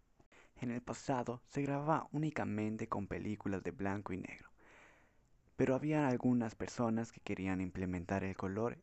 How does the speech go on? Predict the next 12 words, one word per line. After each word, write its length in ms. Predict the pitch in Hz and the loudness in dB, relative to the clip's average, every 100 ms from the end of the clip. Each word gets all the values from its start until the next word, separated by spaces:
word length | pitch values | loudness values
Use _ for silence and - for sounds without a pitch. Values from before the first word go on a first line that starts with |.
| - | -8
y 100 | 120 | -8
pintaban 540 | - 90 98 101 98 | -6 -4 -2 -2 -2
a 60 | 85 | -4
mano 420 | 87 98 98 104 - | -2 -2 -2 -4 -6
cada 320 | - - 90 | -8 -4 -6
fotograma 720 | - - - - 101 95 95 | -8 -14 -12 -6 -2 -2 -2
de 120 | 57 - | -6 -8
la 100 | - | -10
película, 600 | - - 101 - - - - - | -10 -8 -10 -10 -14 -18 -20 -10
como 240 | - 98 - | -2 -2 -2
George 380 | - 98 95 - | 2 4 4 0
Méliès. 640 | 107 - - - - - | -6 -6 -6 -10 -14 -20